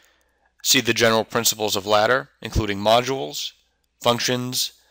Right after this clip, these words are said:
building ladder, regions, and comments. We will also create watch folders and select a com channel, as well as download the project and check it in online mode.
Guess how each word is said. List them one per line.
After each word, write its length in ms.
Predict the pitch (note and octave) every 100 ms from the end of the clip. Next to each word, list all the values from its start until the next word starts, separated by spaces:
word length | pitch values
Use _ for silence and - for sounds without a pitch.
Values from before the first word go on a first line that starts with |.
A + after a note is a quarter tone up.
| _ _ _ A2+
building 300 | B2+ C3+ C3
ladder, 520 | B2+ B2+ C3+ C#3 C#3 _ _ _ -
regions, 680 | A2 A#2 A2+ A2+ A2 G#2+ - - -
and 120 | G2+
comments. 580 | G#2 B2+ E3+ E3+ - - _ _ _ _ _ _ _ _ - _
We 80 | A#2+
will 100 | B2
also 220 | C3 -
create 300 | A#2+ B2+ G#2+
watch 320 | G#2+ A2+ B2
folders 520 | - C#3+ D3 E3 D#3 -
and 140 | A2+
select 380 | - G#2+ G2+ -
a 20 |
com 340 | - G2 F#2
channel, 420 | F2+ A2+ C3+ E3 - _ _ _ _ _ - _ -
as 140 | C#3+
well 160 | D3 D3+
as 100 | B2
download 320 | B2 B2 A#2+
the 80 | A2+
project 560 | - A#2 A2+ A2+ - - -
and 120 | A#2
check 220 | - G#2
it 80 | G2
in 80 | F#2+
online 400 | F2+ F2 E2+ E2+
mode. 280 | D#2+ D2+